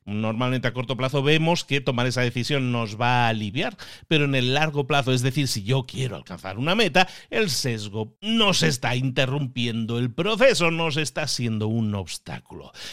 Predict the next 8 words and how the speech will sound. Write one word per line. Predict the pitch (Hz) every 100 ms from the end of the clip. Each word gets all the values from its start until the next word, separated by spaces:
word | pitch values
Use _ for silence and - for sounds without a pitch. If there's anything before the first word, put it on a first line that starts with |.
| -
Si | - 185
nosotros | 196 - 202 254 - 147 135
entendemos | 123 117 104 95 95
entonces | 113 120 131
que | 156
los | 151 139
sesgos | 190 202 165 180 -
cognitivos, | 185 160 160 165 160 151